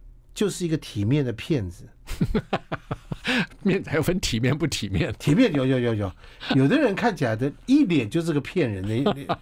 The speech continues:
Speaker 1: 骗子，
Speaker 2: <laughs>
Speaker 1: 就长得就是一个，我跟你讲，
Speaker 2: 啊。
Speaker 1: 就外显的。
Speaker 2: 啊，啊。
Speaker 1: 他是一看就知道体面的骗子。
Speaker 2: 啊，啊。
Speaker 1: 永远西装笔挺。
Speaker 2: 嗯。
Speaker 1: 啊。
Speaker 2: 笑脸迎人。
Speaker 1: 笑脸迎人，然后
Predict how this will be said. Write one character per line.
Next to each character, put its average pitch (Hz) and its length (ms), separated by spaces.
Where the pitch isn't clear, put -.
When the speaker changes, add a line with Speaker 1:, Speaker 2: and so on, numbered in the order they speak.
Speaker 1:
骗 120 240
子， - 120
Speaker 2:
<laughs> - 200
Speaker 1:
就 214 140
长 135 300
得 196 100
就 294 160
是 208 140
一 - 20
个， 160 100
我 135 180
跟 117 180
你 117 40
讲， 113 220
Speaker 2:
啊。 107 280
Speaker 1:
就 175 160
外 180 220
显 123 340
的。 - 240
Speaker 2:
啊， 92 240
啊。 104 180
Speaker 1:
他 151 140
是 147 320
一 165 60
看 180 200
就 143 80
知 131 100
道 123 80
体 110 220
面 110 160
的 104 100
骗 - 280
子。 - 160
Speaker 2:
啊， 98 260
啊。 98 180
Speaker 1:
永 190 260
远 151 160
西 - 220
装 147 240
笔 107 180
挺。 104 220
Speaker 2:
嗯。 113 160
Speaker 1:
啊。 - 80
Speaker 2:
笑 151 180
脸 101 240
迎 113 180
人。 117 200
Speaker 1:
笑 180 300
脸 120 140
迎 110 240
人， 117 320
然 139 120
后 143 60